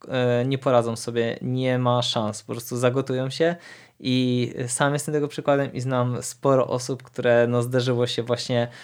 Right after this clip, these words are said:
podczas, e, podczas U T M B, było zaskoczonych tym, że nie ma izotonika i, i mocno, mocno musiało po prostu to przecierpieć.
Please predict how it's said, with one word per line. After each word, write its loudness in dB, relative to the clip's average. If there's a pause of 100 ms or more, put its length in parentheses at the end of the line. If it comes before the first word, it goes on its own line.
(240)
podczas, -4
e, 2
podczas -4
U -8
T 0
M 2
B, 6
było -2
zaskoczonych -6
tym, -4
że -6
nie -2
ma -2
izotonika -4
i, -6
i -2
mocno, -2
mocno -6
musiało -2
po -10
prostu -14
to -8
przecierpieć. -10